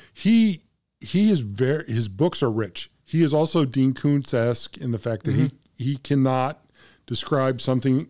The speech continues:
Speaker 1: in two words when thirty words also work.
Speaker 2: <laughs>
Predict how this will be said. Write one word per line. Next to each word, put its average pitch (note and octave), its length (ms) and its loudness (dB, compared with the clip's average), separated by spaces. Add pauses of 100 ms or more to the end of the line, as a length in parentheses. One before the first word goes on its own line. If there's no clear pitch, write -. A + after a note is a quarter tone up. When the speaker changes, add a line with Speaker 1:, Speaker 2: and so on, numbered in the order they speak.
Speaker 1:
in A2+ 180 0
two F3+ 260 -2
words A2+ 420 0
when G#2+ 200 -2
thirty C3 340 0
words A2 480 0 (140)
also A#2+ 340 0
work. A#2+ 560 -4 (240)
Speaker 2:
<laughs> B3+ 80 -2